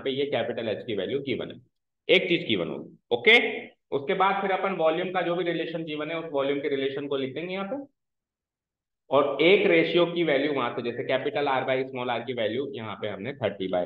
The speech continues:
h लिख दी, तो सारी equation small h में चली गई, वहां से small h की value आ गई। एक बार small h की value आ गई, तो जो जिस type का उसने, उसका क्वेश्चन है, हम पता कर सकते हैं। ठीक है, ये तो था long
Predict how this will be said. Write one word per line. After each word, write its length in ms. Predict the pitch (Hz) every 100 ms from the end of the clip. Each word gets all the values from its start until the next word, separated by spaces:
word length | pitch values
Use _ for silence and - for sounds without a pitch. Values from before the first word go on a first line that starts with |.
| -
h 180 | 104 -
लिख 140 | 147
दी, 140 | 147 196 190 - _ _ _
तो 60 | 127 123 -
सारी 360 | - 127 156
equation 380 | 165 147 143 156 -
small 300 | - 120 117
h 180 | 107 -
में 80 | 107
चली 220 | 87 85
गई, 160 | 85 80
वहां 200 | 113 110
से 100 | 117
small 300 | 113 104 98
h 60 | 98
की 100 | 110
value 280 | 110 123 160
आ 60 | 156
गई। 160 | 180 226 - _ _ -
एक 100 | 107
बार 160 | 117
small 280 | 117 120 123
h 80 | -
की 100 | 127
value 260 | 117 123
आ 100 | 123
गई, 140 | 113 110
तो 160 | 113 107
जो 320 | 123 131 131
जिस 180 | 139 -
type 200 | 131 -
का 60 | 127
उसने, 240 | - 120 -
उसका 200 | 107 - 110
क्वेश्चन 360 | 110 107 107
है, 60 | 110
हम 240 | 107 160 -
पता 180 | 98 107
कर 140 | -
सकते 340 | - 220 - -
हैं। 80 | - _ _ _ _
ठीक 180 | - 156
है, 300 | 180 190 139
ये 100 | 143
तो 160 | 151 160
था 260 | 160 160 156
long 280 | 117 101